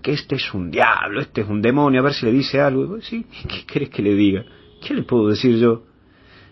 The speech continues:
Solo decirle que cuando Dios toque su corazón va a ser muy feliz, pero que ya seguro que de alguna u otra manera está buscándolo a Dios y tiene su diálogo con Dios a su manera. Pero ya él tendrá ese divino momento y ese cosita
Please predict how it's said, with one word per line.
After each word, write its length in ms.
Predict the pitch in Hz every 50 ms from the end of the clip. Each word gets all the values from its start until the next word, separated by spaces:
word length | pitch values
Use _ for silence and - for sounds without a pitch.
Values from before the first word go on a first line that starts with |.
| _ _ _
Solo 300 | _ - - - 156 143
decirle 480 | 120 113 110 - 143 147 143 143 135 -
que 220 | - 107 95 92
cuando 360 | - - - 110 101 107 104
Dios 240 | 127 180 202 - -
toque 260 | - 214 214 - -
su 160 | 175 - 147
corazón 540 | - - 135 139 143 - - 202 240 247 240 - -
va 60 | 240
a 20 |
ser 180 | 233 - 247 247
muy 200 | 226 254 311 -
feliz, 400 | - - 139 131 120 101 98 - - - - - -
pero 160 | 185 175 170
que 100 | - 196
ya 120 | 208 269
seguro 420 | 254 - - 262 311 359 330 247 -
que 120 | - 165
de 120 | 160 165 180
alguna 320 | 208 247 285 311 277 202
u 80 | 175 190
otra 180 | 208 - 190
manera 480 | 170 160 165 180 208 214 226 254 - - - -
está 220 | - 151 - - 233
buscándolo 400 | 220 196 - - 214 208 196 180
a 40 |
Dios 200 | 175 202 240 233 -
y 60 | 208
tiene 200 | 185 - 285 277
su 140 | 240 - 190
diálogo 340 | 165 175 196 202 196 180 -
con 140 | - 175 196
Dios 200 | 226 233 240 - -
a 80 | - -
su 180 | - - 262
manera. 440 | 247 220 190 175 131 101 95 98 98 - _ _ _ _ _ _ _ _ _
Pero 160 | - - 160
ya 180 | 156 180 202 208
él 100 | 202 196
tendrá 340 | - 156 151 170 165 165 165
ese 260 | 151 147 - - 135
divino 460 | 120 117 131 151 156 151 151 135 123
momento 640 | 120 120 113 123 135 131 117 101 98 95 - 98 - - _ _ _ _ _ _ _ _ _ _ _ _ _
y 100 | - 117
ese 300 | 123 120 - - 123 120
cosita 680 | - - 123 120 - - 147 139 - - - 123 120